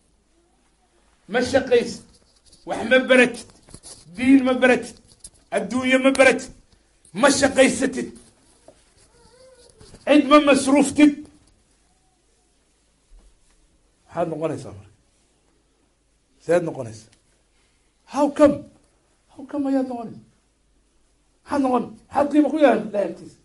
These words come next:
Maxaa lagugu falaa? Dad wax ma tartid, lacag ma soo gelisid, cid ma, ma, ma, ma kafaalo qaadid. Ya.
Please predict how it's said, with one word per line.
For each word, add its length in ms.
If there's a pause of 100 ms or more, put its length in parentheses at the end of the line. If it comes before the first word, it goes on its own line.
(600)
Maxaa 400
lagugu 320
falaa? 340 (2250)
Dad 120
wax 160
ma 100
tartid, 380 (840)
lacag 260
ma 100
soo 240
gelisid, 440 (1600)
cid 200
ma, 100 (180)
ma, 100 (120)
ma, 100 (100)
ma 100
kafaalo 460
qaadid. 380 (1300)
Ya. 160